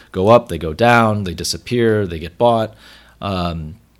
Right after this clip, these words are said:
and roles and, and priorities shift really dynamically and quickly. So,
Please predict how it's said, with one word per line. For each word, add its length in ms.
and 160
roles 400
and, 280
and 180
priorities 480
shift 280
really 200
dynamically 560
and 100
quickly. 360
So, 360